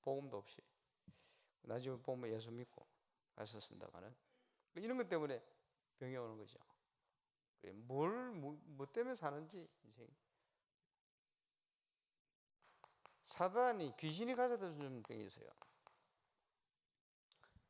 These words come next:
무속인들이 일 년에 한두 세 번씩 무병을 앓잖아요. 무병. 병원 가면 병명이 안 나와요.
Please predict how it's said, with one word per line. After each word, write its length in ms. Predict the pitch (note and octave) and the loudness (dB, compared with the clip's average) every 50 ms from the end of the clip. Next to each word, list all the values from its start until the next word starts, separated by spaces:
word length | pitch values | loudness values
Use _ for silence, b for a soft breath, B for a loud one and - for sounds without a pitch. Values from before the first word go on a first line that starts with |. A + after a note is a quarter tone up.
| b b _ _ _ | b b _ _ _
무속인들이 800 | - C#3+ D#3 E3+ A3 A#3 B3 C#4 C4 B3+ A3 G#3+ G3 G#3+ A#3 C#4 - - - _ _ - _ _ _ _ _ _ - | -4 0 4 6 6 6 6 4 2 2 2 0 0 0 -2 -8 -10 -16 -20 _ _ -20 _ _ _ _ _ _ -8
일 100 | G#3+ A3 | 0 4
년에 180 | A#3 B3 A3+ G3+ | 4 6 6 4
한두 540 | D#3+ F3 F#3 E3+ D3+ D#3+ F3 F#3+ G3 G3 F#3 | 2 0 -2 -4 -2 0 2 2 2 2 0
세 140 | - - G3 | 0 0 2
번씩 380 | F#3+ G3+ F#3+ - F3 C#3 A#2+ | 2 2 0 0 -2 -4 -4
무병을 500 | A#2+ A#2+ B2 C3 C#3 C#3+ F3+ F#3+ F#3+ F#3 | -6 -6 -4 -4 -2 -2 -2 -2 -2 -2
앓잖아요. 360 | D#3 G#2+ G2 F#2 - - - - - _ _ _ _ _ _ _ _ _ _ _ _ _ _ _ _ _ _ _ _ _ _ _ _ _ _ _ _ _ _ _ _ - | -2 -2 -2 -4 -6 -12 -14 -16 -20 _ _ _ _ _ _ _ _ _ _ _ _ _ _ _ _ _ _ _ _ _ _ _ _ _ _ _ _ _ _ _ _ -10
무병. 380 | A2+ A#2+ A#2 A#2 A#2+ A2+ - - - - _ _ _ _ _ _ _ - | -8 -6 -4 -2 -2 -2 -4 -6 -14 -20 _ _ _ _ _ _ _ 4
병원 260 | D3+ D#3+ F#3+ G#3 G3+ | 6 6 6 6 6
가면 200 | G3 G3+ F#3 C#3+ | 4 2 2 0
병명이 320 | C#3+ C#3+ D3 D#3+ F3 F3+ | -2 0 0 0 0 -2
안 120 | C#3 G#2+ G#2 | -2 -2 -4
나와요. 220 | G#2+ A2+ A#2+ - | -6 -8 -8 -10